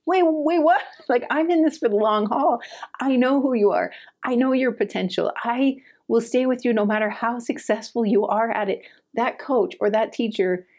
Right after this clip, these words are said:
as much as they might love you, is not the same as a father.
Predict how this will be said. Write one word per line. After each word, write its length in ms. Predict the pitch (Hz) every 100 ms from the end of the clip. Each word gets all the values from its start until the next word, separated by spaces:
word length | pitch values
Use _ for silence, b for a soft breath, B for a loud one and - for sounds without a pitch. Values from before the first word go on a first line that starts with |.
| B
as 140 | 233 214
much 280 | 226 254 254
as 140 | 233
they 120 | 220
might 220 | 208 185
love 200 | 202 208
you, 240 | 185 165 160
is 180 | 175 170
not 260 | 196 208
the 80 | 208
same 320 | - 196 185
as 140 | 156 156
a 80 | 135
father. 520 | - 147 156 -